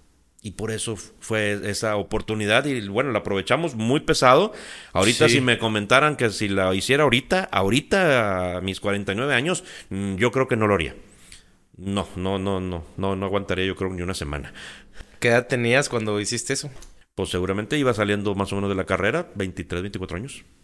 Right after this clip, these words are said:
Speaker 2: Ah, no, pues sí. <laughs> Tenías toda la energía del mundo.
Speaker 1: Sí, sí, sí.
Speaker 2: No, pues está bonita esa experiencia. O sea, sí, sí, sí estuvo pesado.
Speaker 1: Pesado, pero más que todo, ahora sí, convivir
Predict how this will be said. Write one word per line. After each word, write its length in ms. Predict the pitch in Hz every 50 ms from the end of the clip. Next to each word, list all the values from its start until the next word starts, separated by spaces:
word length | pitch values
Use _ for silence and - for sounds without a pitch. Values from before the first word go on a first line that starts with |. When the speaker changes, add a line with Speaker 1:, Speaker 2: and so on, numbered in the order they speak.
| _ _ _ -
Speaker 2:
Ah, 220 | 92 92 92 92
no, 120 | 87 87
pues 220 | 85 - - 87 85
sí. 40 | 98 - _ _ _
<laughs> 420 | - - - 143 - - 143 -
Tenías 240 | - 101 101 104 95
toda 160 | - 113 110
la 80 | 113 117
energía 400 | 113 110 101 95 - - 110 110
del 140 | 110 110 110
mundo. 340 | 107 104 110 120 120 117 113
Speaker 1:
Sí, 220 | 107 98 104 117
sí, 120 | - -
sí. 240 | 127 113 110 107 139 156 - - - -
Speaker 2:
No, 140 | 104 110 110
pues 140 | 107 117 107
está 400 | 101 92 - - - - 110 117
bonita 260 | 117 117 120 - 127
esa 100 | 117 123
experiencia. 560 | 117 - - 104 98 101 110 117 131 117 110 98
O 80 | 101
sea, 400 | 104 117 107 104 104 101 101 98 95 92 - -
sí, 160 | - - 110
sí, 260 | 104 - - - 110
sí 300 | 104 - - - - -
estuvo 640 | 104 - - 113 110 110 107 107 107 101 98 92 - -
pesado. 560 | 104 98 - - 98 101 110 127 135 120 110 104 - - - - -
Speaker 1:
Pesado, 480 | 143 123 - 147 147 165 170 156 -
pero 160 | - 127 123 131
más 160 | 143 160 -
que 80 | 180
todo, 240 | 165 - 165 165 170
ahora 200 | 175 160 151 156
sí, 120 | 147 - 147
convivir 720 | - - 120 117 113 113 110 127 139 143 - - - -